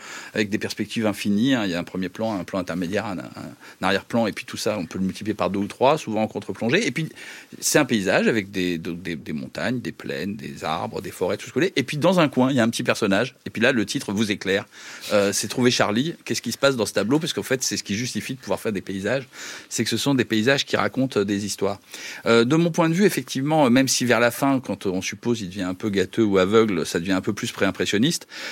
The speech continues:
euh, on, on lui, on lui reconnaît, paraît-il, d'être, d'avoir eu un sentiment de vérité dans les paysages qu'il pouvait, euh,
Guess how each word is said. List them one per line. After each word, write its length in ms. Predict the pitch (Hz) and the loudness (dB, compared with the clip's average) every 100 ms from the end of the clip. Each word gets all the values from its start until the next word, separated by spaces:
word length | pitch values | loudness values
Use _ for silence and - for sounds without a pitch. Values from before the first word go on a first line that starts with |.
| - - | -4 2
euh, 200 | 107 104 90 | 4 2 2
on, 240 | 120 123 | 4 4
on 120 | 127 123 | 6 6
lui, 260 | 127 123 - | 6 4 2
on 100 | 120 | 4
lui 140 | 117 | 6
reconnaît, 380 | 120 135 147 151 | 6 6 4 2
paraît-il, 400 | 120 107 107 131 | 2 0 0 -2
d'être, 260 | 123 95 - - | 0 0 -2 -2
d'avoir 460 | 101 92 101 110 | 0 2 2 2
eu 80 | 113 | 2
un 60 | 104 | 0
sentiment 320 | - 104 117 | 0 0 2
de 60 | 104 | 4
vérité 580 | 123 127 123 123 123 123 | 6 6 4 4 4 -2
dans 80 | 113 | -8
les 80 | 104 | -6
paysages 560 | 104 98 92 101 101 92 | -2 0 2 2 2 -2
qu'il 140 | - 90 | -8 -12
pouvait, 360 | - 98 92 | -8 0 2
euh, 80 | 92 | 0